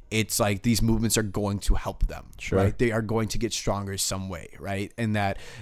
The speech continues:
Speaker 1: they are going to, like, be able to easily absorb, like, the purpose of it, right? So I, and, and that's, like, the biggest thing that we try to focus on, like, at that gym. People walk into our gym, they think it's CrossFit 'cause we have a rig,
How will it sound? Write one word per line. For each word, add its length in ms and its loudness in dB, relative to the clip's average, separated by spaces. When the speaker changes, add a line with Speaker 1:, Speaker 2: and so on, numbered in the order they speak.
Speaker 1:
they 500 8
are 180 4
going 360 0
to, 440 8
like, 240 6
be 140 10
able 120 6
to 320 2
easily 380 6
absorb, 760 6
like, 260 0
the 80 2
purpose 420 8
of 200 -4
it, 160 -14
right? 420 -4
So 280 2
I, 100 0
and, 300 2
and 100 2
that's, 200 4
like, 100 -2
the 80 -2
biggest 300 -2
thing 140 0
that 100 -4
we 80 -2
try 160 2
to 60 -2
focus 380 -4
on, 200 -6
like, 240 -10
at 240 -6
that 180 -6
gym. 320 -12
People 220 2
walk 240 6
into 160 0
our 80 2
gym, 180 0
they 80 2
think 180 -4
it's 100 -4
CrossFit 460 -2
'cause 160 -4
we 100 -2
have 200 2
a 40 0
rig, 380 -6